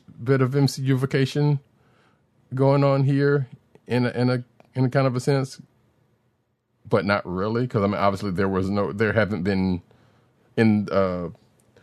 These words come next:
Magic stuff is kind of more recent in the M C U. You know, even though our, the Doctor Strange movie, uh,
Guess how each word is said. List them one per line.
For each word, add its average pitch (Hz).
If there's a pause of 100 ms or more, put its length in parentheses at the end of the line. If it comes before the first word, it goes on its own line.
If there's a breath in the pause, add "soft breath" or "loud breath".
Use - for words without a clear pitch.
(120)
Magic 131
stuff 113
is 107
kind 107
of 98 (1700)
more 104
recent 104
in 113
the 113
M 113
C 120
U. 113 (1000)
You 123
know, 101
even 104
though 98
our, 95
the 98
Doctor 92
Strange 98
movie, 101
uh, -